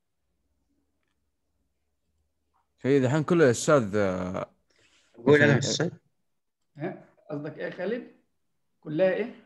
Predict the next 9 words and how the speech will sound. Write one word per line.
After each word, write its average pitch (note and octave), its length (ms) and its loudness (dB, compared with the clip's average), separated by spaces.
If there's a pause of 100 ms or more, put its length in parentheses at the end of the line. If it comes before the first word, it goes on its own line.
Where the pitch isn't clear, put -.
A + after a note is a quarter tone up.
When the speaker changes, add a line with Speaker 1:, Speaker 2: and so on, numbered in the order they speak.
Speaker 1:
اقول G#2+ 240 2
هي D#3 100 0
ك-، - 400 -12
هي C#3 220 4
كلها C3+ 340 2
دحين A#2 380 0
يعني G2 760 -4
بثلاثه G2 640 0
صح؟ A2+ 400 -6